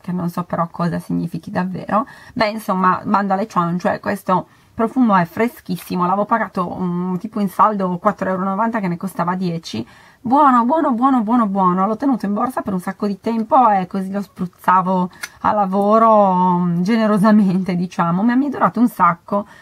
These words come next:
nonostante ne, c'è neanche forse ancora un pochino, ma non riesce a pescarlo la, la pompettina.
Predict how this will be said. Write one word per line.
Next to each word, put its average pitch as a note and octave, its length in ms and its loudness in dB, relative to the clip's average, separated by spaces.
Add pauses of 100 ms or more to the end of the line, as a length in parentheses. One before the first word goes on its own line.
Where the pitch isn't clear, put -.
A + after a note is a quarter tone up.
(120)
nonostante F#4+ 520 -6
ne, G3 640 -4
c'è - 100 -8
neanche G4+ 320 -6 (120)
forse A3+ 320 -4
ancora G#3 200 -4
un G3+ 60 -2
pochino, C#4 320 -4
ma A3+ 140 2
non F#3 140 -2
riesce F#3+ 300 -6
a F3+ 40 -8
pescarlo F3 680 -2
la, E3+ 220 -2 (180)
la E3+ 140 -4
pompettina. - 720 -8